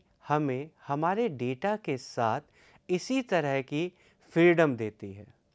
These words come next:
कि हम लोग अपने डेटा को या रिसर्च में जो इन्फॉर्मेशन हम लोगों ने कलेक्ट की है, उस इन्फॉर्मेशन की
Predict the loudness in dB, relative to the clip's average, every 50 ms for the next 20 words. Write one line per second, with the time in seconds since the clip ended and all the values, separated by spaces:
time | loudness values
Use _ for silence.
0 | _ _ _ _ _ _ _ _ _ _ _ 0 0 0 0 0 -4 _ _ _
1 | _ _ _ -4 0 2 2 2 2 0 0 -2 -4 -4 0 -2 -2 0 -2 -2
2 | -2 -2 -2 -2 -2 -2 -2 -2 2 4 6 6 6 4 2 0 -2 -2 -2 -6
3 | _ _ _ _ _ _ _ -4 0 2 2 2 0 -4 -14 _ _ _ -12 -12
4 | -12 -10 -4 0 0 2 0 0 -2 -4 -4 -4 -4 -4 -6 -8 -14 -10 -4 0
5 | 0 0 0 0 -2 -4 -6 -6 -6 -4 -4 -2 0 0 -2 -2 -2 -4 -4 -6
6 | -6 -4 -4 -2 -2 -2 0 -2 -2 -2 -2 -2 -2 -4 -6 -6 -2 -2 0 2
7 | 2 0 0 -4 -18 -12 -8 -6 -4 -4 -4 -6 -10 -12 _ _ _ _ _ _
8 | -20 -20 -20 -20 -12 _ -2 -2 -2 -4 -6 -8 -4 -2 -2 -2 -2 0 2 2
9 | 2 2 2 0 0 -2 -2 -4 -4 -2 -2 -4 -6 -8 -10 -10 -10